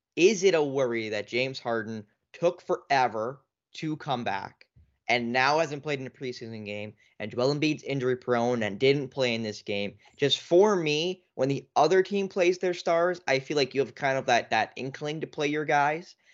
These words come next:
and the Sixers didn't, and maybe that's Nick Nurse's plan. But I just, it doesn't make, it doesn't make, it feels me feel uneasy, Cage,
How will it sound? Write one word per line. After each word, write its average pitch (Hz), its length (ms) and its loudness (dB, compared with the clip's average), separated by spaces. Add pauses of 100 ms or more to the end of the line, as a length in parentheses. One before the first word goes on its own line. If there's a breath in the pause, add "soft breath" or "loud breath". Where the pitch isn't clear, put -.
(160 soft breath)
and 131 120 0
the 113 60 -2
Sixers - 720 -6
didn't, 170 460 -2 (260)
and 113 140 -6
maybe 123 180 2
that's 127 180 2
Nick 131 140 -4
Nurse's 131 320 -4
plan. 139 560 -2 (540)
But - 320 0
I 156 180 6
just, 160 220 -6
it 143 180 -8
doesn't 185 380 0 (100)
make, 156 240 0
it 147 60 -14
doesn't 196 160 -2
make, 190 100 0
it 156 100 -6
feels 220 180 -2
me 214 100 0
feel 156 240 2
uneasy, 131 380 -4
Cage, - 400 -14